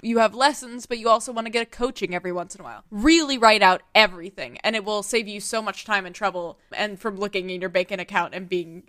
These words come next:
being like, "What happened?" <laughs> But step four, and the final step of this is counterintuitive to everything we've just told you, don't overplan yourself either.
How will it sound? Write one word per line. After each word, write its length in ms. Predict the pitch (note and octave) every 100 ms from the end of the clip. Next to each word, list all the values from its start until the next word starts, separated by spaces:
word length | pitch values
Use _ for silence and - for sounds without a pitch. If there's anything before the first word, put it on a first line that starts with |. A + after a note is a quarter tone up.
| _
being 200 | C#4+ B3
like, 240 | G3+ F3+ F3+
"What 400 | - F#3+ F#3+ B3
happened?" 600 | A3 D#4+ - C4+ B3+ -
<laughs> 60 | _
But 400 | G#3 C4+ - -
step 340 | - F4+ F#4
four, 520 | - B3 G#3 C#3+ E3 _ _
and 160 | G3+ G3
the 60 |
final 340 | - A#3 A3 G3+
step 240 | G#3 F3+
of 120 | F#3+
this 220 | F#3 F#3 -
is 420 | G3+ F#3 F#3 - _ _
counterintuitive 840 | B3 D4+ D4 C4+ A#3 C#4 C4+ G#3 F3+
to 240 | A#3 -
everything 440 | A3+ A3+ G#3 A3 G#3
we've 160 | G3
just 240 | G3 G3 -
told 220 | A3 G3
you, 140 | F#3 - _
don't 300 | C#4 D#4+ D#4+ - _
overplan 680 | A#3+ B3 G3 F#3 - F#3 F3+
yourself 340 | F#3+ G3 D#3 -
either. 400 | F#3 G3 A#2+